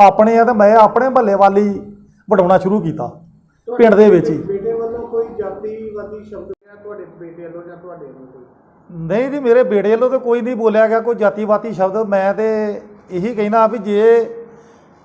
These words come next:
Speaker 1: ਆਪਣਾ ਇਹ ਭੈਣ ਭਰਾ ਨੇ, ਅਸੀਂ ਇਹਨਾਂ ਦੇ ਨਾਲ ਹੀ ਰਹਿਣਾ ਸੀਗਾ,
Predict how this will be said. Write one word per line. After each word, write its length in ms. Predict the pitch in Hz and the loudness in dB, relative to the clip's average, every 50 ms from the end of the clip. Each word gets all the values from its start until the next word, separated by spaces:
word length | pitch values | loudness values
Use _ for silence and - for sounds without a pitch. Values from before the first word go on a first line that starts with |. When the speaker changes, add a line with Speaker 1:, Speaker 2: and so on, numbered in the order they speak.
| _ _ - | _ _ -4
Speaker 1:
ਆਪਣਾ 300 | - 208 202 - 226 247 | -2 -2 -2 0 2 2
ਇਹ 180 | 247 240 247 247 | 4 4 4 2
ਭੈਣ 260 | 247 254 240 208 202 | 2 2 2 2 2
ਭਰਾ 280 | 180 - 262 254 226 220 | 0 2 2 2 4 2
ਨੇ, 140 | 240 247 233 | 2 2 0
ਅਸੀਂ 120 | 220 240 | 0 0
ਇਹਨਾਂ 160 | 254 247 254 | 0 0 0
ਦੇ 80 | 254 262 | -2 0
ਨਾਲ 240 | 226 196 180 190 233 | 0 2 2 2 2
ਹੀ 80 | 254 | 2
ਰਹਿਣਾ 280 | 214 202 214 240 226 185 | 0 2 4 4 2 2
ਸੀਗਾ, 360 | 160 185 170 165 143 - - | 0 -2 -4 -4 -4 -6 -8